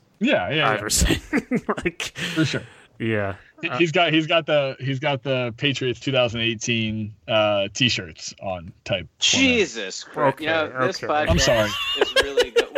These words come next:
Speaker 3: Wh-, whatever the opposite of an exclamation point is, that's how this is ending.
Speaker 1: <laughs> Oh, man, I'm
Speaker 2: Uh,
Speaker 1: sorry. Pina, come on, man. Um,
Speaker 2: yeah, no,
Speaker 1: I
Speaker 2: I,
Speaker 1: joke.
Speaker 2: I didn't mean
Speaker 1: Joke.
Speaker 2: that in, like, a,
Speaker 3: <laughs>
Speaker 2: yeah, all right, whatever. I can't walk
Speaker 1: All
Speaker 2: my
Speaker 1: right.
Speaker 2: way out of this one.
Speaker 1: That's, we've now taken it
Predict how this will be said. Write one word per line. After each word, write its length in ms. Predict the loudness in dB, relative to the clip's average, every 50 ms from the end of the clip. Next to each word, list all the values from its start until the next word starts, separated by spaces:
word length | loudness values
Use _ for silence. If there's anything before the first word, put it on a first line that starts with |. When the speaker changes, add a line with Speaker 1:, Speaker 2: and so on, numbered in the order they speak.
| 0 0
Speaker 3:
Wh-, 60 | 0
whatever 240 | -2 -2 0 0 0
the 100 | -2 -4 -4
opposite 520 | -2 -4 -4 -4 -6 -10 -8 -6 -4 -4
of 100 | -2 -4
an 100 | -4 -6
exclamation 680 | -6 -8 -8 -4 -4 -2 -2 0 -2 -2 -2 -2 -4 0
point 260 | 0 2 2 2 0
is, 380 | 0 0 0 2 0 -2 -2
that's 260 | -2 -2 -2 0 0 0
how 120 | 0 2
this 160 | 0 -2 -2 -2
is 80 | -4 -4
ending. 380 | -4 -4 -2 -2 -2 -2 -2 -6
Speaker 1:
<laughs> 560 | -4 -4 -4 -2 -2 0 0 0 -2 -2 -4 -2 0 0 0 -2 _ _ -4 -4 -4 _ _ -4
Oh, 880 | 0 0 2 2 2 2 2 2 2 2 2 2 2 4 4 4 2 2
man, 220 | 2 2 2 2 2
I'm 60 | 0
Speaker 2:
Uh, 140 | 0 -2 -2
Speaker 1:
sorry. 400 | 0 0 2 0 0 -2 -8 -10 -12 -4
Pina, 220 | -4 -2 -2 -2 -4
come 140 | -4 -2
on, 140 | 0 0 0
man. 260 | 2 0 0 0 -2 -2 0
Um, 340 | 0 2 2 2 2 2
Speaker 2:
yeah, 180 | 2 0 -2 -2 -4
no, 420 | -2 0 2 2 2 2 2 0 0
Speaker 1:
I 120 | 0 0
Speaker 2:
I, 40 | 0
Speaker 1:
joke. 100 | 0 0
Speaker 2:
I 60 | 0
didn't 240 | 0 2 2 0 0
mean 160 | 0 0 0
Speaker 1:
Joke. 40 | 2
Speaker 2:
that 200 | 2 2 4 4 2
in, 140 | 2 2
like, 260 | 2 2 2 2 2 2
a, 360 | 2 2 2 2 0 0 -2 -2 -4 -6
Speaker 3:
<laughs> 160 | -8 -6 -2
Speaker 2:
yeah, 320 | 0 2 2 2 4 4 4
all 80 | 2 2
right, 200 | 0 -2 -2 -2
whatever. 480 | -2 -2 -2 -2 -6 -6 -4 -2 0
I 140 | 2 2 0
can't 300 | -2 -6 -10 -10 -10 -10
walk 140 | -10 -8 -2
Speaker 1:
All 60 | 0
Speaker 2:
my 140 | 2 2 2
Speaker 1:
right. 60 | 0
Speaker 2:
way 120 | -2 -4 -6
out 120 | -6 -8
of 80 | -8 -8
this 220 | -6 -6 -6 -4
one. 120 | -4 0 2
Speaker 1:
That's, 520 | 2 2 2 0 0 0 -2 -2 0 0 -2 -2 -2 -6
we've 100 | -2 2
now 160 | 2 2 4
taken 340 | 4 4 2 2 2 0 0
it 120 | 0 -2